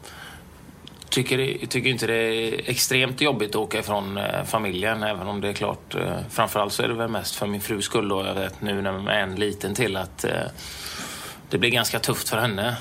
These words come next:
Sen kan jag få lite sovmorgon om inte jag tvingas upp och göra en podd på morgonen då, visserligen, men <laughs> så kan det vara lite skönt att komma iväg och få, få ladda batterierna lite grann. Men, eh,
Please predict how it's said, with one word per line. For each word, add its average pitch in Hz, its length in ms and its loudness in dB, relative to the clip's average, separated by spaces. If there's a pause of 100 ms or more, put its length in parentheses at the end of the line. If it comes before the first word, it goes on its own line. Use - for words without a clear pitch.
(160)
Sen - 160 -4
kan 120 160 2
jag 113 160 0
få - 80 0
lite 117 220 0
sovmorgon 104 520 2
om 107 140 -2
inte 101 180 -4
jag 101 80 0
tvingas 107 320 0
upp 104 160 -2
och 107 60 4
göra 107 160 4
en 101 100 -2
podd 101 260 0
på 120 80 0
morgonen 110 400 2
då, 110 100 2
visserligen, 120 760 0
men 117 260 2 (600)
<laughs> - 680 -2
så 139 100 -4
kan 185 180 8
det 180 60 4
vara 180 100 4 (140)
lite 175 280 4
skönt 117 340 2
att 151 100 2
komma 175 180 4
iväg 127 280 4 (440)
och - 240 2
få, 120 480 2 (720)
få - 80 2
ladda 110 260 4
batterierna 104 500 0
lite 104 260 -4
grann. 98 180 -2 (100)
Men, 98 280 0
eh, 98 880 0